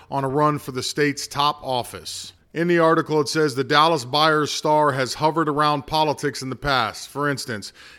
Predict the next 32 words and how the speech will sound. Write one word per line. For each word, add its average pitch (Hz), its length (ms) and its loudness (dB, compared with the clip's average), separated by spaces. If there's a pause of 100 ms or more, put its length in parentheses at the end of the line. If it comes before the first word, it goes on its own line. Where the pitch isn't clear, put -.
in 156 160 -4
an 151 100 -2
interview 165 420 2
last 156 440 2
year, 135 400 0 (320)
he 160 160 -2
noted 175 300 4
that 156 120 -2
politics 160 540 0
is 147 120 -6
broken, 113 580 0 (360)
but 135 140 -4
seemed 190 240 0
to 185 60 -2
say 170 300 2
that 147 180 0
he 147 80 0
may 160 180 0
throw 175 220 2
his 165 120 -2
hat 165 180 2
in 156 60 -8
the 151 60 -4
ring 147 280 0
at 139 100 -6
some 127 260 -4
point. 104 420 -8 (240)
"Look, 151 420 0 (100)
politics 185 580 2
seems 170 340 -2
to 160 100 -4
be 151 380 -2